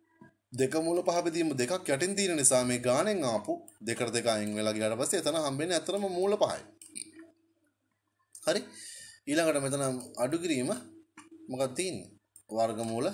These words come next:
පහක් තියෙනවා. ඉතින්, අ, ගාණෙන් ආපු වර්ගමූල පහ සහ අපි මෙතනින් අපි හදාගත්තු වර්ගමූල පහ මේ තියෙන්නේ.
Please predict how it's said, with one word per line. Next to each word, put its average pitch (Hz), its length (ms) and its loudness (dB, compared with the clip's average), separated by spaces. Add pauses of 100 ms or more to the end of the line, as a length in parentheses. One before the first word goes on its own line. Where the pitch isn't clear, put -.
(300)
පහක් 202 340 0
තියෙනවා. - 340 -6 (560)
ඉතින්, 139 280 -6 (920)
අ, - 120 -10 (720)
ගාණෙන් 123 500 -2
ආපු 135 220 -2
වර්ගමූල 120 540 0
පහ 123 220 0
සහ 127 200 0
අපි 131 200 0
මෙතනින් 120 380 -4
අපි 113 140 -4
හදාගත්තු 104 540 -2
වර්ගමූල 113 460 -2
පහ 120 220 -2
මේ 92 180 -8
තියෙන්නේ. 123 400 -6